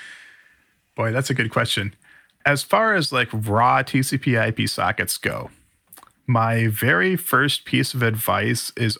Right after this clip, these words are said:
always don't do it. <laughs> Um, <laughs> uh, because there are a lot of pitfalls when you start going down that road.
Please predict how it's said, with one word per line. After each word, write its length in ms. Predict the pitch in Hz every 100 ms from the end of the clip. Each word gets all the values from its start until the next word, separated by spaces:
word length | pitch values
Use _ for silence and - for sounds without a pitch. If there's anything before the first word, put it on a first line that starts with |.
| -
always 800 | 107 107 107 95 98 - - - _ _
don't 280 | 107 107 107
do 160 | 98 101
it. 200 | 143 - 156 - - - - - -
<laughs> 380 | - - - - - - - 170 - - -
Um, 440 | - 139 117 143 - - 175 - - - -
<laughs> 720 | - - - - - - _ 156
uh, 380 | 135 123 113
because 400 | 117 127 156 143
there 200 | 202 285
are 140 | 202 160
a 60 |
lot 200 | 135 127
of 100 | 117
pitfalls 880 | - 113 - 101 98 101 - - - _ 180
when 140 | 107
you 140 | 107
start 520 | 113 - 107 104 98 - _ -
going 240 | - 110 107
down 220 | 104 104
that 200 | 98 95
road. 280 | 98 92 92